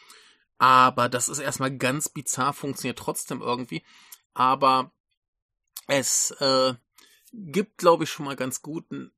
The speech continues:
Eindruck davon, wie merkwürdig zerrissen der Film letztendlich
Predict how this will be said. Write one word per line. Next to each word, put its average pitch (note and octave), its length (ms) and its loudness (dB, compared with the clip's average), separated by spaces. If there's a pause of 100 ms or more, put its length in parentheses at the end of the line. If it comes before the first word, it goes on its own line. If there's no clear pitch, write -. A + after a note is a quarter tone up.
(420)
Eindruck E3+ 640 -4
davon, C#3 560 -2
wie C3 100 -2
merkwürdig C3 1200 -4
zerrissen A#2 960 -6
der G2+ 140 -6
Film A#2 520 -8
letztendlich A2 920 -12